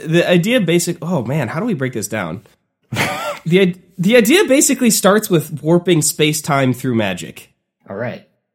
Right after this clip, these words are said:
Speaker 2: I like
Speaker 1: I
Speaker 2: that.
Speaker 1: think
Speaker 2: I
Speaker 1: it
Speaker 2: like
Speaker 1: just
Speaker 2: this
Speaker 1: did,
Speaker 2: is good.
Speaker 1: actually.
Speaker 2: Boom.
Speaker 1: There we go. That, that's pretty much the, the, like, crux of the situation right there, huh?
Speaker 2: I imagine that most applications of this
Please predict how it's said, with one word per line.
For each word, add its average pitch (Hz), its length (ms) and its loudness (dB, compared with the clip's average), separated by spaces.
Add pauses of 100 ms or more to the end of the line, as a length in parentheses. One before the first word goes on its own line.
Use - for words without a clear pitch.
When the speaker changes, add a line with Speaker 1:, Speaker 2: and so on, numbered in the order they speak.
(380)
Speaker 2:
I 107 80 -8
like 110 180 -6
Speaker 1:
I 190 120 4
Speaker 2:
that. - 60 0
Speaker 1:
think - 140 2
Speaker 2:
I 349 40 4
Speaker 1:
it - 20 6
Speaker 2:
like - 80 2
Speaker 1:
just 226 160 0
Speaker 2:
this 196 100 6
Speaker 1:
did, 359 80 4
Speaker 2:
is 131 80 4
good. 113 80 4
Speaker 1:
actually. 107 560 -2
Speaker 2:
Boom. 127 280 -2
Speaker 1:
There 190 120 2
we 294 140 2
go. 208 260 4
That, 160 240 2
that's 180 220 2
pretty 254 240 0
much 214 260 2
the, 139 320 2
the, 120 400 0
like, 127 300 -4
crux - 500 -2
of 160 100 0
the 151 80 -4
situation 147 640 -4
right 113 220 -2
there, 113 240 -2
huh? 123 260 -4 (720)
Speaker 2:
I 131 100 0
imagine 143 460 2
that 107 260 -2
most 139 320 2
applications 117 520 -2
of 104 80 -6
this 98 500 -8